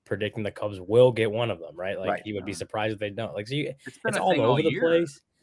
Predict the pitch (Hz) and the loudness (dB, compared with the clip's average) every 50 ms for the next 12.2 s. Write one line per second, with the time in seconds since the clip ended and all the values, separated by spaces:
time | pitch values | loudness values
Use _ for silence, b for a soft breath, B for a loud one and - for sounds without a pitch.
0 | _ _ _ - 156 92 - - 117 - 170 180 202 185 139 131 135 143 151 147 | _ _ _ 4 4 4 4 2 -2 0 2 4 6 6 6 6 6 6 4 2
1 | 143 143 - 156 151 151 151 147 143 - - 131 113 104 - 123 113 - - 98 | 2 2 2 2 2 4 2 2 0 -4 -6 -6 -6 -4 -2 -4 -4 -4 -4 -8
2 | - - - - - 120 113 107 - _ - - 123 - - - 117 127 135 135 | -10 -12 -16 -16 -10 -6 -6 -6 -6 _ -16 -18 -16 -16 -8 0 4 4 4 4
3 | 139 - 139 117 - 117 110 104 110 113 107 117 117 - - 107 104 101 98 101 | 4 2 0 0 0 -2 -6 -4 -2 -2 0 0 0 0 0 0 2 2 2 2
4 | 98 95 101 110 120 120 120 107 104 110 127 151 151 165 165 160 160 160 165 165 | 2 0 0 0 0 0 0 2 4 4 6 6 6 8 8 8 8 8 6 6
5 | 165 156 147 - 160 160 151 139 127 113 - - 110 107 101 101 104 117 131 139 | 6 4 2 0 -4 -2 0 0 0 -2 -2 -2 -2 -2 0 0 0 0 0 0
6 | 147 147 139 143 143 143 143 135 - 123 131 127 123 147 147 147 147 143 147 156 | 0 -2 0 0 0 0 0 0 -2 -4 -4 -4 -4 -4 -4 -4 -4 -6 -6 -8
7 | 156 160 156 - _ _ _ _ _ _ _ - - 156 170 151 135 131 123 120 | -8 -8 -10 -12 _ _ _ _ _ _ _ -4 0 2 4 4 4 4 4 4
8 | 117 - 117 110 101 90 - _ _ _ _ _ - - 117 104 95 95 98 98 | 2 2 0 0 -2 -2 -6 _ _ _ _ _ -2 0 0 0 0 -2 -4 -2
9 | 101 101 101 92 107 - - 139 - 127 131 120 113 - 127 131 147 156 139 - | -2 -2 -2 -4 -4 -4 -2 -2 -2 0 -2 -4 -4 -4 -2 2 2 2 2 2
10 | - 123 131 127 117 104 - 113 117 - - 110 - - 117 107 98 92 95 101 | 2 2 2 2 0 -2 -2 -4 -2 -2 -4 -6 -4 -4 -4 -2 -2 -4 -2 -2
11 | 101 101 101 107 104 104 101 101 110 - - 104 98 104 101 104 101 - - 107 | 0 2 2 2 2 0 -2 -6 -6 -6 -6 -6 -4 -4 -4 -4 -4 -4 -4 -2
12 | 107 107 110 - | 0 -2 -2 -4